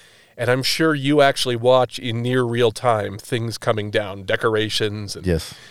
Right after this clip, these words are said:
Speaker 1: and all of that. That's gonna be even harder. I'm isolated in my house. I don't see it much, and I'm, I'm, uh, separated from it, but it's right there in, in your face, isn't it?
Speaker 2: Yeah,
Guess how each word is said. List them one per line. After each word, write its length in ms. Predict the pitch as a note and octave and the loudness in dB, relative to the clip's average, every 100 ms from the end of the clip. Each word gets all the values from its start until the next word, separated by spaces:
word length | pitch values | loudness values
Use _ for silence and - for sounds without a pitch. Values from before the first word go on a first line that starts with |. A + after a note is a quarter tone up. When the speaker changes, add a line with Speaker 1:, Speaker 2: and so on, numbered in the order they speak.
| - | -8
Speaker 1:
and 140 | G#2+ A2+ | -2 0
all 140 | A2 | 2
of 60 | A2 | 4
that. 200 | A2 G#2+ | 4 4
That's 160 | D3+ | 2
gonna 180 | - G#3+ | 4 2
be 80 | F#3 | 2
even 200 | F3+ D#3 | -2 -2
harder. 340 | A#2+ D3+ C3 A2+ | 2 4 6 6
I'm 160 | D#3 | 6
isolated 540 | A3+ A#3+ E3+ E3+ D3+ C3 | 4 4 2 2 2 0
in 60 | |
my 140 | A2 G#2 | 2 0
house. 320 | C3 A2 - | 2 2 2
I 80 | C3+ | 2
don't 160 | D#3+ | 2
see 280 | - D3 C#3 | 0 0 0
it 80 | B2+ | 2
much, 320 | B2 A#2+ - | 0 2 0
and 100 | G#2 | -2
I'm, 180 | G#2+ G#2+ | -4 -6
I'm, 320 | A2 G#2 G#2 | -4 -4 -2
uh, 160 | G#2+ G2+ | -2 -2
separated 640 | - F#3 - C3+ A#2 G#2+ G2+ | 0 0 0 2 2 0 -6
from 280 | A2+ G2+ | -4 -4
it, 100 | F#2+ - | -6 -4
but 140 | G#2+ | -4
it's 180 | F#2+ - | -4 -8
right 300 | A2 C#3+ F3 | 0 0 0
there 260 | C#3+ C#3+ C3+ | -2 0 0
in, 120 | A#2 | -4
in 240 | - C3+ | -6 -4
your 80 | A#2 | -4
face, 360 | - A2+ G2+ A2+ | -2 -4 -4 -12
isn't 180 | G#2+ | -12
it? 120 | F#2+ - - - | -16 -18 -20 2
Speaker 2:
Yeah, 160 | A#2 | 4